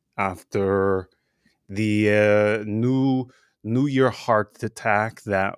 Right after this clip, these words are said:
Roma provided us with against Bologna,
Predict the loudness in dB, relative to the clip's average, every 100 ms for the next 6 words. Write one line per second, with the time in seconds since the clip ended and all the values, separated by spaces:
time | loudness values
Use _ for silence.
0 | -6 0 2 2 0 -4 0 0 0 -2
1 | -4 -6 -6 -4 -4 -8 -20 -10 -6 -6
2 | -8 -14 -20 _ _ _ -8 -6 -4 -6
3 | -6 -6